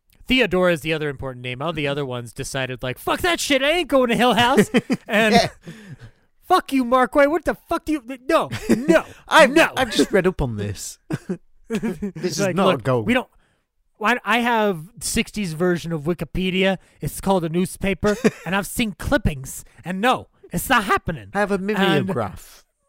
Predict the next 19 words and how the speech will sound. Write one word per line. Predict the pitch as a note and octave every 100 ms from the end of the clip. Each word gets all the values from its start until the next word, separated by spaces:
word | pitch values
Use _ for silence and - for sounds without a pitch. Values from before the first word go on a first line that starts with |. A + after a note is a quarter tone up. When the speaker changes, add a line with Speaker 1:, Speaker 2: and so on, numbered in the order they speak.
| _ _
Speaker 1:
<laughs> | _ _ _ C#4
A | E3+ D4 - D4+ A#3
mimeograph. | G#3 A#3 F#3 G3 G3 - D#4+ - A#4 - A4+ -
<laughs> | F4 - E4+ E4+ A#3 E4+
I | F4
saw | D#4 B3+
slides | - - F3 F#3+ F#3+ F3 F#3
at | D#3+
the | D#3
library. | F3 G3+ G#3+ G#3+ B3+ C#4+ - - - - - -
<laughs> | - _ - G3 D4+ - -
I |
cruised | E4 - A#3 B3 G#3+
there. | G3+ B3 B3+ - F#3+ -
Before | G#3+ D#4 E4+
I | C4+
went | F#3+ F#3+ G#3
to | - A3
my | G3+ G3+ F#3